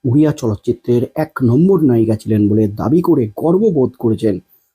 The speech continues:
পার্থ চ্যাটার্জি। এই সম্পর্ককে তিনি কখনোই অস্বীকার করবেন না বলে দাবি করেছেন।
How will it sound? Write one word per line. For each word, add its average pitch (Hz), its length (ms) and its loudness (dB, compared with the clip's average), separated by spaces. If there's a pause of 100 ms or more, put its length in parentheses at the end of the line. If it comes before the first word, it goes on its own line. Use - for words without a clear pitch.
(120)
পার্থ 107 280 -4
চ্যাটার্জি। 95 640 -2 (460)
এই 202 180 2
সম্পর্ককে 135 720 -2
তিনি 113 340 0
কখনোই 120 560 0
অস্বীকার 110 580 -4
করবেন 104 380 0
না 104 140 2
বলে 104 320 2
দাবি 98 300 -4
করেছেন। 95 440 -2